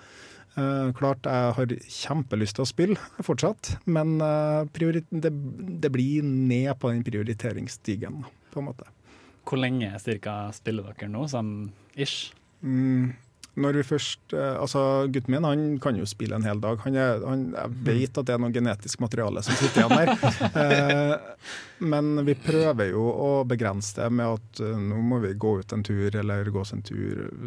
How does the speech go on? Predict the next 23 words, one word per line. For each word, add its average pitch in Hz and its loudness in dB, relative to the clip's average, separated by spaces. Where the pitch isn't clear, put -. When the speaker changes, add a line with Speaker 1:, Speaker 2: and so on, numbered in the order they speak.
Speaker 1:
dra 107 -6
på 113 -6
fotballbanen, 107 -2
nå 120 0
kan 120 -2
du 113 -2
dra 110 2
til 110 -2
en 113 0
Speaker 2:
Mm. 110 -2
Speaker 1:
kompis 98 -4
og 101 -2
leke, 104 -4
et 120 -6
eller 131 0
annet 113 0
sånt 120 0
der. 151 2
Eh, 123 0
men 120 -2
altså, 117 -4
sånn 156 0
morgenene, 151 2